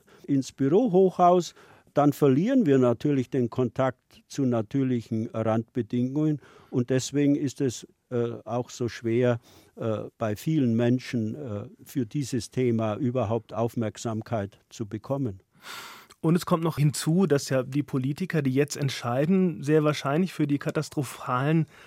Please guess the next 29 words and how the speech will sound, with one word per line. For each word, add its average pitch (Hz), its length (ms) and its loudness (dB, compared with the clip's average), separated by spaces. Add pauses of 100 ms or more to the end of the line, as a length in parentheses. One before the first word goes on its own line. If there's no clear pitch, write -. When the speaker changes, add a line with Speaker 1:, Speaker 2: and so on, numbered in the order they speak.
(100)
Speaker 2:
Folgen 170 680 4
des - 160 -4
Klimawandels, 175 680 0
also 135 200 -4
für 151 240 0
ihr 147 340 0 (240)
Speaker 1:
Mhm. 151 120 0
Speaker 2:
Tun 175 340 4
oder 156 160 4
Nichttun, 180 400 2 (300)
am 143 180 -4
Ende 151 220 0
nicht 156 180 0
mehr 156 100 0
verantwortlich 127 540 -2
gemacht 120 360 -8
werden 113 360 -8
können, 117 360 -4 (100)
weil 131 120 -2
sie 131 100 -2
nicht 131 120 -4
mehr 143 140 4
da 151 260 6
sind. 131 180 0
Ist 135 140 -6
das 143 140 -4
auch 120 180 -6
ein 143 80 2
Problem 160 580 2